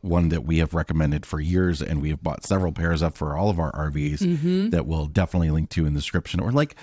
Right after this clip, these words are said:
Speaker 1: a high-end tire pressure gauge or a high-end, uh,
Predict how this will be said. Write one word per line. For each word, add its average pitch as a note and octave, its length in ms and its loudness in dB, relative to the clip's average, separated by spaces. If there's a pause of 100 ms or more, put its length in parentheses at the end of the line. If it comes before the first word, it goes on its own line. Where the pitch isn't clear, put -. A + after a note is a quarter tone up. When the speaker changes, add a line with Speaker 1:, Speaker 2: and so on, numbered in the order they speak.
(280)
Speaker 1:
a G2+ 80 -2
high-end B2 840 0
tire B2+ 400 0
pressure B2 400 -2
gauge A2+ 800 0
or E2+ 320 0 (320)
a E2 80 0
high-end, G#2 880 2
uh, D#2+ 240 0